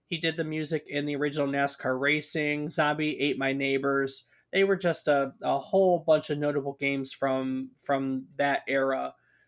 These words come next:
Uh, a-, and he actually still works on games here and there. He currently has about forty-seven or forty-eight composer credits to his name, uh, the most recent being a couple years ago.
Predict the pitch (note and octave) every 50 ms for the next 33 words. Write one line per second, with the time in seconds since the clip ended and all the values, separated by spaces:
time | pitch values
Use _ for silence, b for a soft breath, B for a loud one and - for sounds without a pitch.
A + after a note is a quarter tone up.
0 | _ _ _ _ D3+ C#3 B2+ A2+ - - D3+ E3 D#3+ F3 F#3+ G3+ A3 A3+ A3+ A#3
1 | A#3 - A3 F#3+ - - G3+ F#3 F3 D#3+ D#3 D#3 D#3 - F3+ E3 D#3 D3+ E3 D#3+
2 | E3 D#3+ D#3+ - - F3+ E3+ E3+ E3+ E3 E3 D#3+ D#3+ D#3+ E3 E3 E3 E3+ E3+ F3
3 | - _ _ _ _ _ _ - - - - F#3 F#3 F#3+ F#3 F3+ F3+ F3 D3+ C#3+
4 | E3 D#3+ D#3+ D#3+ D#3 D#3 D3+ - - - - D3+ D3 D3+ C#3+ C#3+ - - - F3
5 | E3+ E3 E3 D#3+ - - - - - E3+ D#3+ D#3 D#3+ D#3+ D#3 D#3 D#3+ - C3 C#3+
6 | C3+ C#3 - - D#3 D#3 D3+ D3+ D3+ - D3 D3+ C#3 C#3+ - C#3+ - - C#3 C#3
7 | C3+ - D3+ C3+ - - D#3 D3 D3+ D3 - - - D3+ D3+ D3+ D3 D3 D#3 D3+
8 | D3+ D3+ D#3 D#3 D#3+ - _ _ _ _ _ _ _ - D3 C#3+ C#3 C#3 C3+ C#3+
9 | D3+ D3+ E3 E3+ F3 F3 - E3 D#3+ D#3+ D3+ - - D3+ C#3+ B2 D3+ D3 C#3+ C#3
10 | C#3 C#3+ C#3 C3+ B2+ - C#3+ C#3 - C#3+ C#3 C3+ B2+ C3 C3+ C#3 C#3+ C#3 C3 -
11 | C#3 C3+ C3+ C3+ C3+